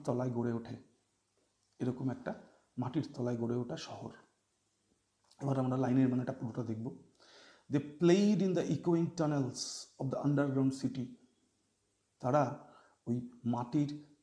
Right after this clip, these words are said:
তলার শহরের ওই প্রতিধ্বনিত হওয়া সুড়ঙ্গগুলোর মধ্যে তারা কি করছিল? তারা খেলছিল। হুম? "And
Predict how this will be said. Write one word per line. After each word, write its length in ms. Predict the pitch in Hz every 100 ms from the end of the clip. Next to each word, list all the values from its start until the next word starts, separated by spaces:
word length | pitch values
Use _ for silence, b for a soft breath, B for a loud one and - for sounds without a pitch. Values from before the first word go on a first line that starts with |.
| -
তলার 560 | 131 135 139 135 - -
শহরের 640 | - - 117 147 135 - - - _ _ _ _ _ _ _ _
ওই 340 | 120 120 - -
প্রতিধ্বনিত 800 | 139 135 156 131 120 156 151 147
হওয়া 480 | 135 139 139 143 143
সুড়ঙ্গগুলোর 920 | - 139 139 143 143 135 139 139 131
মধ্যে 440 | 135 127 110 131 110 - B B B -
তারা 180 | 127
কি 120 | 131 135
করছিল? 400 | 143 - 175 175
তারা 180 | 127
খেলছিল। 540 | 123 - 135 131 143 120 113 - - _ _ _ _ _ _ _ _ _ _
হুম? 140 | 156 233 - - b b b b b b b
"And 200 | 131 131